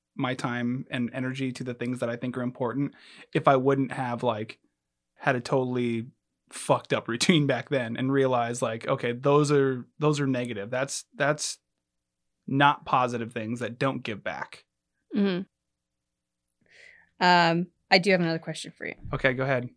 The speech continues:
Speaker 2: What is it that you think is special about what you're bringing to the table, the podcast table?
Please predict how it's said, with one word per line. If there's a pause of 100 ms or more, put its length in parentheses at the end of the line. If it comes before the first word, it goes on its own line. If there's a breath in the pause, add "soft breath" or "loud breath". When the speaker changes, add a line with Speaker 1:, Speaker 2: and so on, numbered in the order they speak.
(1200 soft breath)
Speaker 2:
What
is
it
that
you
think
is
special
about
what
you're
bringing
to
the
table, (640)
the
podcast
table?